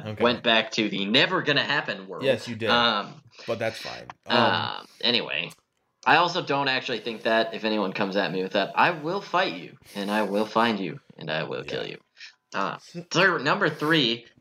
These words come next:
Speaker 2: after we said we weren't gonna talk about
Speaker 1: I
Speaker 2: him,
Speaker 1: wanna
Speaker 2: that's
Speaker 1: talk
Speaker 2: fine.
Speaker 1: about Tua really quick.
Speaker 2: Uh,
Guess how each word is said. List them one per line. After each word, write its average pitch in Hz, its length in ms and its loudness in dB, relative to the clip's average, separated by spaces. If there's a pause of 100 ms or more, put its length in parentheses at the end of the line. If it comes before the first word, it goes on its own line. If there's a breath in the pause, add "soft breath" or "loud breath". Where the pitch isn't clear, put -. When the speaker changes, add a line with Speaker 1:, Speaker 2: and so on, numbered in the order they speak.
(100)
Speaker 2:
after 113 320 2
we 101 120 0
said 123 220 4
we 107 100 2
weren't 104 220 0
gonna 95 120 -2
talk 104 240 2
about 90 160 -4
Speaker 1:
I 135 80 0
Speaker 2:
him, 156 60 0
Speaker 1:
wanna 202 100 0
Speaker 2:
that's 170 120 -2
Speaker 1:
talk - 180 6
Speaker 2:
fine. 104 40 0
Speaker 1:
about 110 200 -2
Tua 104 200 -8
really 95 260 -8
quick. - 240 -18 (840)
Speaker 2:
Uh, 175 240 8